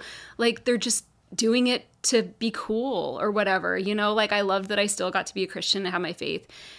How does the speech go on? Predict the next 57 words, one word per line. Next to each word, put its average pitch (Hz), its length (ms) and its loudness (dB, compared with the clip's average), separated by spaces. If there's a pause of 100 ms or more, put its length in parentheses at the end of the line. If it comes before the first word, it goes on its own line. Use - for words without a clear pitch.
and 226 140 2
that 220 140 2
there 208 80 2
were 202 100 2
other 196 180 2
people 190 460 -2
that 190 180 -2
were 185 120 -4
different, 196 840 0
and 180 220 -2
they 175 180 0
wanted 180 320 -2
something 196 380 -4
different, 180 680 -4
and 180 340 -2 (320)
it 226 120 0
just 247 220 2
created 226 400 0
this, 262 340 0 (100)
like, - 280 0 (300)
you 233 140 -6
guys 208 200 -4
know, 170 300 -4
this 208 160 -2
cool, 233 200 0
like, 214 140 2
culture. - 480 -6 (140)
I, 220 140 0
we 214 260 -2
would 208 140 0
go 202 120 0
to 190 80 -2
shows, 185 480 -2
and 190 160 -4
my 180 120 -2
brothers 185 360 -2
would 185 120 -6
go 175 120 0
too, 190 600 -4
and, 175 140 -4
like, 143 160 -6
we 196 80 -2
would 190 100 -4
just - 140 -12
have 185 180 0
all 175 200 -4
of 190 100 -4
our 180 100 0
friends, 196 720 -4
like, 175 280 -6
there, 185 320 0
you 220 160 -2
know, 180 260 -2
like, 196 300 -2
it 180 40 -4
would 185 120 -6
just - 320 -6